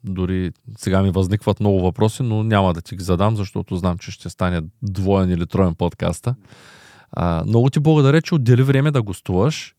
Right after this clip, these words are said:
че дойде и че със сигурност разказа неща, които са ценни за нашите зрители. А, ще се радвам да оставите коментар, било то негативен или положителен, както вече обсъдихме.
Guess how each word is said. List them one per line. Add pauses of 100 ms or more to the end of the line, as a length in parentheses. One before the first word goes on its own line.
(180)
че
дойде
и
че
със
сигурност
разказа
неща,
които
са (100)
ценни
за
нашите
зрители. (920)
А,
ще
се
радвам
да
оставите
коментар, (280)
било
то
негативен
или
положителен,
както
вече
обсъдихме.